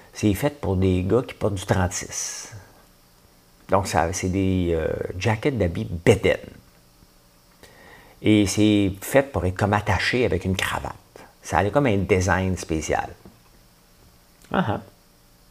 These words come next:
Classique. La coupe classique, mettons. Fait que là, eux autres,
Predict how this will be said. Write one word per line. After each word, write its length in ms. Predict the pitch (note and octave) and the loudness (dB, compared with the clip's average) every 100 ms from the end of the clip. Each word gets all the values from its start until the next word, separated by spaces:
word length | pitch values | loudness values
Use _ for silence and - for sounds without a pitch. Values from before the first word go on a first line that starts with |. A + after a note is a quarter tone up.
| - | -6
Classique. 420 | - - - - - - _ | 0 2 2 -2 -10 -20 _
La 80 | F2+ | 0
coupe 200 | C3 - | 0 0
classique, 420 | G2+ F2 - - | 0 0 -2 -4
mettons. 200 | - - - _ _ _ _ _ _ _ _ _ _ _ _ - - - - | -6 -10 -12 _ _ _ _ _ _ _ _ _ _ _ _ -20 -20 -20 -6
Fait 100 | - | -2
que 80 | F2 | 4
là, 140 | F#3+ B2+ | 6 8
eux 80 | |
autres, 360 | B2+ E3+ C3+ | 8 8 0